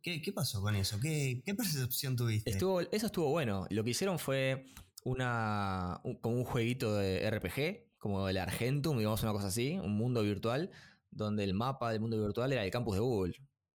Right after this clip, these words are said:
Speaker 2: Así que era como estar ahí, básicamente. Y podías usarlo para chatear con otra gente. Había unos jueguitos, podías desbloquear logros, mm, encontrar ítems para tu personaje, <clears throat> ese tipo de cosas.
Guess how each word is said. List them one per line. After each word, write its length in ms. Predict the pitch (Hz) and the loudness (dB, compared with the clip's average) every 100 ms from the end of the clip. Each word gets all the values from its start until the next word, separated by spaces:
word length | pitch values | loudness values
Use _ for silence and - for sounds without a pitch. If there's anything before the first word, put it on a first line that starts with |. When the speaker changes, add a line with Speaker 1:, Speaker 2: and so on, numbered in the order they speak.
| _ | _
Speaker 2:
Así 220 | 101 107 | -4 -2
que 260 | 95 92 92 | 0 2 2
era 140 | 101 | 0
como 120 | 98 | -2
estar 160 | - 110 | -2 0
ahí, 360 | 107 117 95 - | 0 0 -2 -8
básicamente. 600 | - 98 95 95 92 117 - _ - - - _ | -10 -4 0 0 -2 -6 -12 _ -20 -20 -20 _
Y 280 | - 101 92 | -2 0 0
podías 340 | 90 92 95 - | 0 0 -2 -4
usarlo 240 | - 113 | -2 0
para 160 | 110 92 | 0 -2
chatear 320 | - 92 95 | -2 -2 -2
con 140 | 90 | -2
otra 160 | 92 85 | -2 -2
gente. 380 | 82 76 - - _ _ | -4 -4 -8 -18 _ _
Había 240 | - 95 95 | -2 0 2
unos 160 | 104 | -2
jueguitos, 480 | - 127 90 92 90 | -2 0 2 2 0
podías 240 | 98 98 95 | 0 2 2
desbloquear 560 | 92 98 87 92 95 98 | 2 0 0 -2 -2 -2
logros, 680 | 98 95 92 90 87 - _ _ - | -2 0 0 -2 -4 -10 _ _ -6
mm, 140 | 95 - | -6 -4
encontrar 380 | 95 95 101 | -4 -2 -2
ítems 380 | 98 98 95 92 | -2 -2 -4 -4
para 180 | - 95 | -4 -4
tu 80 | 92 | -4
personaje, 640 | 92 98 107 110 95 92 _ _ | -4 -4 -4 -4 -6 -10 _ _
<clears throat> 220 | 123 107 | -10 -10
ese 180 | - - | -10 -6
tipo 100 | 92 | -4
de 40 | 92 | -2
cosas. 360 | 113 156 160 | -2 -4 -6